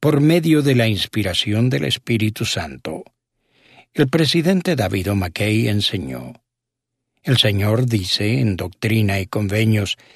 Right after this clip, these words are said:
que a algunos se da el saber por el Espíritu Santo que Jesús es el Hijo de Dios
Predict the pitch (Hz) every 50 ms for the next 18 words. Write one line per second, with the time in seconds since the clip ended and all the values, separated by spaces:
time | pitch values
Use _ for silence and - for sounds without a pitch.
0 | _ _ _ _ _ _ _ _ _ - 139 135 135 123 131 - _ - 123 131
1 | 131 127 123 123 123 117 113 127 156 175 170 170 165 156 151 - - - _ -
2 | - - 151 139 117 127 131 131 135 - - - _ _ - - 143 123 123 110
3 | - - 110 98 95 98 110 120 117 120 - 143 131 127 131 131 120 110 - -
4 | - 123 120 117 117 120 - - 117 - - 110 104 101 101 95 - 110 104 104
5 | - - - - - - _ - 160 135 - 175 151 - - 156 165 160 - -
6 | 190 143 - 139 110 101 107 110 - - 139 135 113 107 98 104 104 123 156 196
7 | 196 - - -